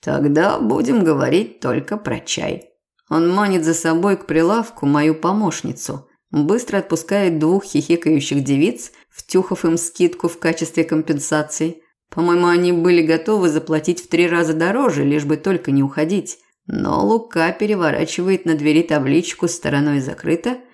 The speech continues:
и принимается обрабатывать в свою веру нового человека.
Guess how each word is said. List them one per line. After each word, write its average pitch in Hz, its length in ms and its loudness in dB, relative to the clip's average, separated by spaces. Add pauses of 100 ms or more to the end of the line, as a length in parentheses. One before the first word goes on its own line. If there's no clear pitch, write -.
(140)
и 220 180 2
принимается 180 920 0
обрабатывать 147 680 0
в - 60 -8
свою 147 360 2
веру 160 340 2
нового 143 520 2
человека. 147 680 -4